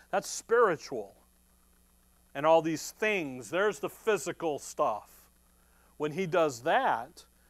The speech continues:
when he begins to bring up the issue of looking at the spiritual issues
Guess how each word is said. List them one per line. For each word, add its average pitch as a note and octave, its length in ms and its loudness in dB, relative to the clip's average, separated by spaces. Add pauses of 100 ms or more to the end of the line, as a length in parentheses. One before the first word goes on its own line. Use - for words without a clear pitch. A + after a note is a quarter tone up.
(120)
when C#3 120 -8
he G3+ 120 -2
begins F#3 420 -4
to E3 280 -2 (320)
bring F3+ 260 0
up D#3+ 260 6
the D#3+ 180 0
issue E3+ 400 2
of D3+ 240 6
looking E3 320 -2
at C#3+ 140 2
the C#3 80 -8
spiritual G#3+ 720 2
issues C#3 720 -4